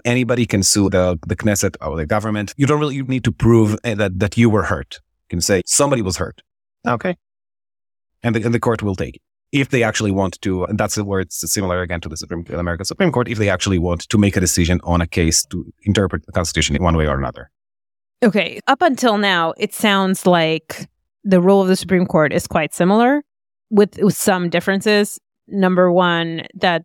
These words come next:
Speaker 2: the Supreme Court has the ability to strike down a law as long as it's in conflict with a previously enacted supreme law. In the U S, that would be a constitution. In Israel, that would be in conflict with a basic law.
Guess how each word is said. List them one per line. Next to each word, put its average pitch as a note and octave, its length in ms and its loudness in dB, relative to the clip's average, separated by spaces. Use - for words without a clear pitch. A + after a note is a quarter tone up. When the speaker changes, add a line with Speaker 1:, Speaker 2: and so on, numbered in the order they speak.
Speaker 2:
the F3+ 100 -2
Supreme F#3 300 -2
Court F3 340 0
has - 460 -2
the F3+ 160 2
ability F#3 380 2
to G3 120 4
strike F3 360 -2
down D#3+ 240 -4
a D3+ 60 -6
law D#3 300 0
as F#3 220 4
long F#3 200 4
as E3+ 240 -2
it's F#3+ 160 -2
in F3 80 2
conflict E3+ 560 -2
with F3+ 340 0
a G3+ 80 2
previously F#3 880 -2
enacted E3+ 800 0
supreme F3+ 560 0
law. D#3+ 400 0
In F3+ 180 2
the E3 80 2
U D#3 100 0
S, D#3 140 -4
that D3+ 100 -2
would E3 80 -6
be D#3 100 -8
a - 40 -10
constitution. A3 760 0
In F#3+ 100 2
Israel, F3 320 4
that E3 240 2
would E3+ 180 2
be D3+ 440 0
in F3+ 100 0
conflict D#3+ 460 0
with D#3+ 180 0
a D#3 60 -4
basic C#3+ 360 -4
law. G3 280 2